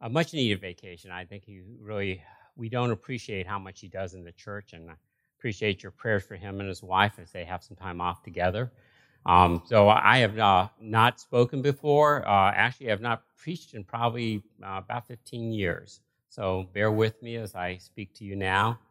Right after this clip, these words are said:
and share the message. My name is Bill Cumby again. We've been coming here for about six years. Uh, my, uh, actual profession is a water wastewater engineer. I, I do, uh, recycle water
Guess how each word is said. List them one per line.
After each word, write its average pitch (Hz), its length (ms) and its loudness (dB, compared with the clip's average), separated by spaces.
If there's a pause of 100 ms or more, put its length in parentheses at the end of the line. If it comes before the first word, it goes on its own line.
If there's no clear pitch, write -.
and 90 100 -20
share 98 240 -4
the 95 60 -4
message. 98 480 -2
My 113 120 -6
name 117 280 4
is 92 100 0
Bill 110 220 -10
Cumby 120 360 -4
again. 113 380 -2 (320)
We've 113 120 -4
been 110 100 0
coming 127 300 2
here 127 120 4
for 127 140 -12
about 107 300 0
six - 340 -20
years. 120 460 0 (400)
Uh, 92 400 6
my, 101 520 0
uh, 92 280 -2
actual 107 320 -4
profession 123 720 -4
is 98 240 -2
a 95 140 -4
water 104 260 2
wastewater 101 580 -2
engineer. 85 520 -10
I, 80 180 -8 (100)
I 85 100 -16
do, 85 360 -18
uh, 85 140 -6 (340)
recycle 120 500 0
water 95 540 2